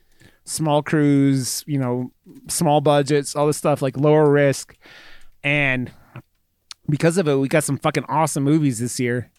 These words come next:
Hey, it's been a, dude, I, I, like, I don't know the last movie that, the year that compares for, like, horror, like, to t-, this year.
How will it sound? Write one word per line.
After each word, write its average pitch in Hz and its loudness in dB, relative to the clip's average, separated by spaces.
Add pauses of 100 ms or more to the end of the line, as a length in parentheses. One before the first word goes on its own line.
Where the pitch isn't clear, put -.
(140)
Hey, 131 -6
it's 143 -6
been 143 -4
a, 117 -6 (500)
dude, 185 0
I, 147 -8 (400)
I, 165 -2
like, 160 -2
I 147 0
don't 196 4
know 180 4
the 147 2
last 147 2
movie 147 2
that, 131 -6
the 143 -8
year 160 2
that 139 -2
compares 143 -2
for, 135 -6
like, 117 -4
horror, 139 2 (100)
like, 117 -6
to 131 -4
t-, - -14
this 123 -2
year. 131 -4